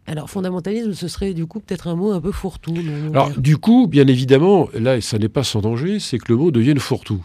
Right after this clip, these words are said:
Speaker 2: Je suis tout à fait d'accord avec vous, hein. C'est bien pourquoi il faut quand même trouver quelques critères. Mais,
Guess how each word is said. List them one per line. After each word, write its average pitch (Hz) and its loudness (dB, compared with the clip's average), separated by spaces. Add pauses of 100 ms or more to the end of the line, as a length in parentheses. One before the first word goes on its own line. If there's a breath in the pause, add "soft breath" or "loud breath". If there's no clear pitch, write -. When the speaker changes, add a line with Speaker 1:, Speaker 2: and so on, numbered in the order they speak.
Speaker 2:
Je - -12
suis 92 -6
tout 143 -6
à 113 2
fait - -4
d'accord 110 0
avec 101 0
vous, 95 -4 (120)
hein. 101 -4
C'est 98 -6
bien 104 0
pourquoi 107 -4
il 127 -4
faut - -10
quand 110 -4
même 101 -2
trouver 110 -2
quelques 113 -6
critères. 98 -4
Mais, 151 2